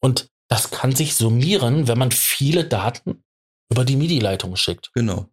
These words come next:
Speaker 1: Und das ist ja, wenn ich jetzt einen Song komplett ausproduziert habe, sag ich mal, habe ich jetzt, ähm, vierundsechzig midi-Kanäle, die ich bediene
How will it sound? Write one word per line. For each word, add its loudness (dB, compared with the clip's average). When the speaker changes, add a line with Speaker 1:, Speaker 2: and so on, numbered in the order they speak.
Speaker 1:
Und 0
das 0
ist 0
ja, 2
wenn 0
ich 0
jetzt -2
einen 2
Song 0
komplett -2
ausproduziert -2
habe, -2
sag 2
ich -2
mal, 0
habe -2
ich -6
jetzt, -2
ähm, -2
vierundsechzig 0
midi-Kanäle, 0
die -6
ich -8
bediene -2